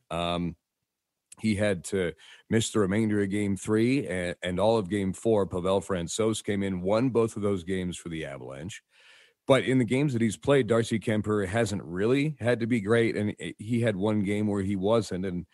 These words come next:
and almost, I don't wanna say lost the game. The, the team loses the game. But those are ones that Darcy Kuemper would have wanted, and I'm talking about the, the comeback and the overtime win for the Blues in game five. Um,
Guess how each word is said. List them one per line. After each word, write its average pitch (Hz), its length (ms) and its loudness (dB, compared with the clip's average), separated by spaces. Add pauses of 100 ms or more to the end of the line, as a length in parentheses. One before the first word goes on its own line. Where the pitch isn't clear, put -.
(300)
and 123 120 2
almost, 143 440 4
I 120 60 -2
don't 123 120 4
wanna 110 160 2
say 98 180 0
lost 98 400 2
the 87 80 -4
game. 76 280 -6
The, 78 140 -6 (220)
the 101 180 -6
team 135 360 2
loses 90 360 0
the 73 120 -12
game. 55 300 -14 (260)
But - 100 -8
those 131 200 4
are 127 80 2
ones 113 240 2
that 95 100 -2
Darcy 101 320 0
Kuemper 87 280 -4
would 87 120 -2
have 80 160 -6
wanted, 87 340 -2
and 82 100 -4
I'm 85 140 -4
talking 85 400 -4
about 80 360 -4
the, 82 160 -6 (300)
the 98 80 0
comeback 101 540 2
and 85 80 -4
the 85 80 0
overtime 90 440 -2
win 85 200 -4
for 82 80 -12
the 80 80 -8
Blues 82 360 -4
in 80 80 -6
game 78 240 -4
five. 73 500 -6 (460)
Um, 101 420 4